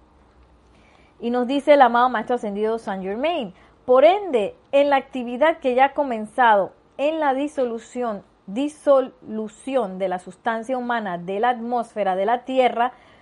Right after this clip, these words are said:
puede que esto les suene nebuloso, pero es muy tangible. Ustedes están tratando con sustancia en cada momento de la vida.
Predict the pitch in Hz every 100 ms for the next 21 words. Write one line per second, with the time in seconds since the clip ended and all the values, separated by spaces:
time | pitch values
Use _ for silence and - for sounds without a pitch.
0 | _ _ _ - 247 277 269 262 - 269
1 | 233 226 - 226 220 220 196 180 208 269
2 | 262 254 - 196 185 196 202 190 247 254
3 | 277 269 220 240 - _ - 220 285 359
4 | 339 311 294 277 285 277 277 302 311 330
5 | 320 - 285 311 302 233 208 _ - 277
6 | 277 277 285 - 220 214 196 - 247 262
7 | 262 254 202 196 220 233 214 233 233 226
8 | 220 190 165 165